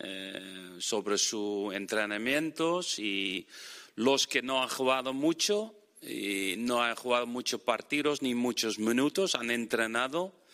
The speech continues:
el jueves pasado y el viernes pasado, como Dest ha entrenado, como Conrad ha entrenado, como Aleña ha entrenado, los porteros. El único que han tenido cuatro días de fiesta ha sido Piqué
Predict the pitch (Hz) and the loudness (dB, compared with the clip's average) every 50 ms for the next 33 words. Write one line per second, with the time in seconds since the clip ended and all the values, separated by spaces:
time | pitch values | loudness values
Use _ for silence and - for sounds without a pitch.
0 | - - - - - - - - - - 107 113 113 113 113 107 - - 123 127 | -20 -16 -12 -10 -10 -10 -10 -10 -4 -2 0 2 2 2 2 0 2 2 2 2
1 | 131 139 156 151 - - 143 131 - - 147 147 156 185 185 165 135 113 107 98 | 4 4 2 0 2 2 0 0 2 2 0 0 0 -2 -2 -2 0 0 -2 0
2 | 95 113 113 113 107 107 101 - - 101 95 - - 123 120 107 98 - - 107 | 0 0 0 0 0 -4 -8 -6 -6 -2 -2 0 0 0 0 -2 -6 -8 -8 -10
3 | 98 101 98 95 87 123 123 120 - - 113 110 110 110 110 104 - 107 113 117 | -8 -6 -8 -4 0 0 0 0 0 -2 -2 -2 -2 -2 -2 -4 -4 -4 -2 0
4 | 135 156 170 180 190 175 - - 131 117 107 98 - - 120 120 117 113 110 107 | 2 0 2 0 0 -4 -4 -6 -6 -4 -4 -6 -4 -2 0 0 2 2 0 -2
5 | - 104 101 107 107 110 101 - 107 110 107 127 147 165 165 185 185 175 - - | -2 -2 -2 -2 -2 -2 -2 -2 -2 -2 0 0 0 0 0 -2 -4 -6 -6 -8
6 | 117 113 107 92 95 98 104 110 113 113 113 110 107 107 110 107 110 110 110 - | -6 -2 -2 0 0 2 2 2 0 0 0 0 0 0 0 0 -2 -4 -4 -2
7 | 107 107 113 123 143 165 185 196 208 208 214 - - - - - - - - - | -2 0 0 2 0 0 2 2 0 0 -2 -6 -14 -20 -20 -20 -20 -20 -18 -18
8 | - - - - - - - 113 113 113 - - - - 107 98 98 - 147 156 | -20 -20 -20 -20 -20 -14 -8 -2 0 0 0 0 0 0 0 0 2 2 2 2
9 | 175 185 202 208 196 160 127 131 139 156 165 190 190 190 190 190 170 - - 156 | 4 4 2 2 2 2 2 2 2 2 2 0 0 2 2 2 2 2 2 0
10 | 151 151 160 156 160 160 160 156 156 156 160 151 - 151 147 139 143 147 147 143 | 0 0 -2 -2 0 2 0 0 2 2 2 2 2 -2 -4 -4 -2 0 0 0
11 | - - 143 - - 156 165 160 - 196 190 180 165 143 127 - - 147 143 156 | 0 -2 -4 -2 0 0 0 2 0 0 0 0 0 0 2 2 0 2 0 0
12 | 156 - 151 147 143 - 170 175 190 214 214 - - | -2 0 -2 -2 0 0 0 0 0 -4 -6 -12 -18